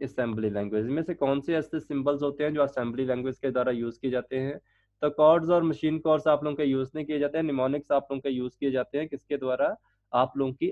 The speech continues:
assembly language के द्वारा, ठीक है। तो ये ध्यान रखना आप लोगों ने। Thirteen question है, what action is performed by pressing control plus E? तो ये already आप लोग जान चुके हैं इसका answer क्या आएगा,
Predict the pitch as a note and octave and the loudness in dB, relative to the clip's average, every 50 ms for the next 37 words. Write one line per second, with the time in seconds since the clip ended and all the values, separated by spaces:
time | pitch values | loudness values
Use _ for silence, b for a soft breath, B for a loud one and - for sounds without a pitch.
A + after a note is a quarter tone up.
0 | - C3 - - B2+ A#2+ A#2 A2+ A#2 A#2+ B2 C3 C#3+ - _ _ - A#2+ A#2 A#2 | -4 -6 -8 -6 -6 -4 -4 -6 -4 -4 -2 -2 -4 -4 _ _ -10 -6 -4 0
1 | A2 A2 A2 A2 G#2+ G#2 G#2 G2 - _ - G2+ F#2+ - F#2+ F#2+ F#2 F#2 F#2+ G2 | 0 0 0 0 0 -2 -4 -4 -6 _ -12 -12 -10 -10 -10 -10 -10 -8 -10 -12
2 | G#2 _ _ _ _ _ - B2 A#2 _ - E3 F#3 - C#3+ B2 A2+ G#2+ A2 A2+ | -14 _ _ _ _ _ -16 -16 -16 _ -14 -14 -12 -8 -6 -6 -6 -6 -4 -4
3 | A2+ A#2+ B2+ B2 - B2+ B2+ B2+ B2 - B2+ B2+ B2+ B2+ C3 D3 G3 - _ _ | -4 -4 -4 -6 -8 -6 -8 -6 -6 -8 -10 -8 -8 -6 -8 -8 -12 -14 _ _
4 | _ _ _ _ _ _ _ _ _ _ _ _ _ _ _ _ _ _ _ _ | _ _ _ _ _ _ _ _ _ _ _ _ _ _ _ _ _ _ _ _
5 | _ _ _ _ _ _ b b b b b b b b _ - - C3+ C3+ F3+ | _ _ _ _ _ _ b b b b b b b b _ -2 0 0 2 2
6 | F#3 G3+ G3 F#3+ F3+ E3+ - F#3+ F3+ F3 F#3 G3+ F#3 F3+ F3 F3 F3 E3+ E3+ - | 0 2 4 4 4 4 2 0 2 4 4 4 4 2 2 2 2 0 0 -2
7 | F#3 F3 F3+ F3+ F3 - E3+ D3+ - D#3+ D3+ D#3 D#3+ D#3 D#3 D#3+ D#3+ - - D3 | -2 0 0 -2 -2 -2 -4 -4 -2 -2 -2 0 2 2 2 0 0 0 -2 -2
8 | C#3+ C#3 - E3 E3 D#3 D#3 D3 C#3 C#3 C#3+ C#3 C#3+ C#3+ C#3+ D3 D3 C#3+ C#3+ - | -2 0 -2 -4 -4 -2 -4 -4 -2 0 0 0 0 0 0 -2 -2 -2 -4 -8
9 | _ - C3 B2+ C#3+ C#3 - C3+ C3 B2+ B2 B2 B2 A#2+ C3 C3 C3+ C3+ B2+ B2 | _ -6 -4 -4 -4 -4 -4 -2 -2 0 0 -2 -2 -4 -4 -2 0 0 0 -2
10 | - - B2+ A#2+ A#2 - A2+ A2+ A2+ A#2 C3 A2+ - C3+ C3 D3 D#3+ D#3+ D#3 D3+ | -2 -4 -6 -6 -4 -2 -2 -2 -2 -6 -10 -6 -4 -4 -4 -2 -4 -4 -6 -8
11 | _ _ - A#2 - - - A#2+ A2+ A2 A2 - A#2 A2+ A2 - A#2 A2+ A2+ A2+ | _ _ -18 -18 -14 -8 -6 -6 -6 -6 -6 -8 -10 -10 -4 0 2 2 2 2
12 | A2 A2 G#2+ A#2 B2 | 2 0 -2 -4 -6